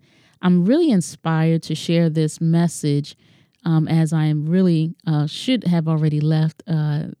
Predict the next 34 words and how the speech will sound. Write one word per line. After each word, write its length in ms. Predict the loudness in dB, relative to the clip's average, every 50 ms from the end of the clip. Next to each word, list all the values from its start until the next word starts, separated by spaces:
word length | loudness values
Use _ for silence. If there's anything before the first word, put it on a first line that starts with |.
| -20 -20
for 400 | -12 -6 -4 -2 0 0 0 -2 -2
a 140 | -2 0
meeting. 500 | 0 2 2 2 2 2 2 0 -2 -4 -6 _ _ _ _ _ _ -2
But 100 | 0 2
I 60 | 2
wanted 240 | 2 2 2 0 0
to 100 | -4 -4
hop 340 | -4 -2 -2 -2 -2 -2
on 120 | -2 0 0
the 80 | 0
mic 420 | 0 0 0 0 0 0 -2 -4 -6 -4
and 460 | 0 0 2 2 2 2 0 0 -2 -4
record 580 | -4 -6 -4 -2 0 2 2 4 2 2 0 -2
this 300 | -2 -2 -2 -2 -2 -6
podcast 680 | -12 -10 -8 -4 -4 -4 -4 -4 -2 -2 -2 -4 -4 -4
episode 640 | -6 -4 -4 -6 -8 -6 -4 -2 -2 -2 -2 -4 -6 -10 _ _ _ _ _ _ _ _ _ _
because 300 | -4 -2 0 2 2 2
I'm 160 | 4 2 2 4
really 300 | 4 4 4 2 2 0 -2 -4
excited 880 | -6 -6 -8 -12 -12 -6 -2 0 2 2 2 2 2 0 0 -2 -6 -10 _ -8
and 680 | -4 -2 0 2 2 2 2 0 0 0 -2 -4 -6 -10 _ _ _ _ _ _ _ 0
inspired 920 | 0 0 0 -2 -8 _ _ -6 -2 0 0 2 2 2 0 -2 -4 -6
to 320 | -8 -6 -4 -2 -2 -2
just 200 | -2 -4 -6 -6
talk 280 | -6 -6 -6 -6 -4 -4
about 380 | -2 -2 0 0 0 -2 -4 _ _ _ _ _ _ _
the 120 | 0 0 0
challenges 680 | 0 -2 -2 -2 0 2 2 2 2 0 0 -2 0
that 180 | 0 0 0 0
we 140 | 0 0 -2
have 560 | -2 -2 -4 -4 -2 -2 -2 -2 -4 -6 -8
with 220 | -4 -2 -2 0 0
vanity. 640 | 0 0 2 2 2 2 0 -2 -4 -6 -8 -6 -4
And 240 | -2 0 0 -2